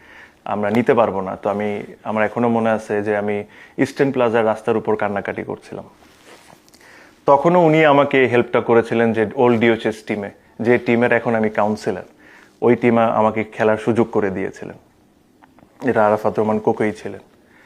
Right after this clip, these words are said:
ওই সিজনটা আমার এতই ভালো যায়, আমি প্রায় দশ ম্যাচে আমার মনে হয় ছয় সাতশো রান করি। ওই সিজনটা খেলেই কিন্তু আমি ন্যাশনাল টিমে ঢোকা।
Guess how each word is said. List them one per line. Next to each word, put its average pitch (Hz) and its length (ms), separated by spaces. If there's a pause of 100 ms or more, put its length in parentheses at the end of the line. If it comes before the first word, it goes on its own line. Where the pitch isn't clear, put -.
(440)
ওই 127 160
সিজনটা 147 560
আমার 143 280
এতই 147 320
ভালো 147 300
যায়, 107 320
আমি 107 340 (100)
প্রায় 104 240
দশ 107 320
ম্যাচে 107 340
আমার 104 200
মনে 107 180
হয় 110 100
ছয় 107 220
সাতশো 113 380
রান 113 220
করি। 110 380
ওই 110 280
সিজনটা 120 560
খেলেই 120 380
কিন্তু 113 280
আমি 107 160
ন্যাশনাল 104 320
টিমে 98 200
ঢোকা। - 240